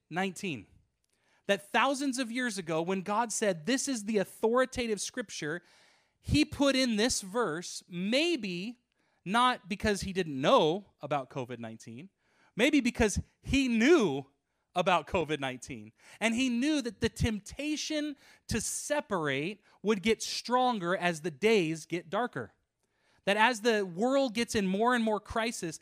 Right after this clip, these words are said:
the temptation to be alone, the temptation to isolate. Now, I wanna be careful because I want you to know that at the very beginning of covid nineteen, how many of you know it was right to stay isolated? There was a season where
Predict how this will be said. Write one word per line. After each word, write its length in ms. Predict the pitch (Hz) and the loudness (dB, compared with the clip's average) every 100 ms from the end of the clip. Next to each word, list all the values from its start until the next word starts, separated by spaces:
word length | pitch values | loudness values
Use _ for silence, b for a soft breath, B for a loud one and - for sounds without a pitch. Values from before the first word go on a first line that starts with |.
| B B | B B
the 80 | - | -2
temptation 880 | 196 233 202 - 247 233 254 240 233 b b b | 2 0 0 0 0 -4 -4 -4 -6 b b b
to 120 | - 185 | -8 -6
be 140 | 202 | -2
alone, 520 | 180 170 165 131 113 - - | 0 2 2 0 -4 -10 -8
the 80 | 170 | -4
temptation 560 | 208 - 220 220 233 | -4 0 0 0 -4
to 180 | 214 214 | -4 -6
isolate. 560 | 190 196 - 170 135 123 b b b | -4 -6 -6 -4 -4 -6 b b b
Now, 120 | 226 | -2
I 20 | 240 | 2
wanna 140 | 302 | 2
be 100 | 302 | 0
careful 420 | - 269 262 - | -4 -4 -4 -4
because 240 | 185 214 208 | -6 -4 -4
I 40 | |
want 280 | 208 233 - | -2 -4 -4
you 60 | 233 | -6
to 60 | |
know 280 | 214 208 147 b b - | -2 -2 -2 b b -2
that 120 | 202 | 0
at 140 | 202 | 0
the 80 | 196 | -2
very 420 | 165 151 220 233 | -4 0 0 0
beginning 400 | 202 208 208 196 | -4 -6 -4 -2
of 220 | 160 139 - _ _ _ | -4 -4 -10 _ _ _
covid 280 | - 185 180 | -2 -2 -2
nineteen, 420 | 175 156 196 160 | -4 -6 -4 -6
how 160 | 151 185 | -2 -2
many 80 | |
of 60 | 190 | -2
you 20 | |
know 120 | 175 - | -2 -2
it 160 | 220 | -4
was 180 | 185 143 | -2 -2
right 720 | 135 139 185 160 127 - - - _ _ _ _ _ - | -4 -2 0 0 -2 -10 -16 -16 _ _ _ _ _ -12
to 400 | - 156 139 156 | -2 0 0 -4
stay 240 | - - 139 | -8 -2 0
isolated? 580 | 151 247 165 113 98 104 _ _ - | 2 0 -4 -8 -10 -16 _ _ 0
There 120 | 202 | 4
was 200 | 208 151 | 4 2
a 60 | |
season 440 | 151 - 233 208 165 | -2 -2 -2 0 0
where 240 | 160 151 | 0 -2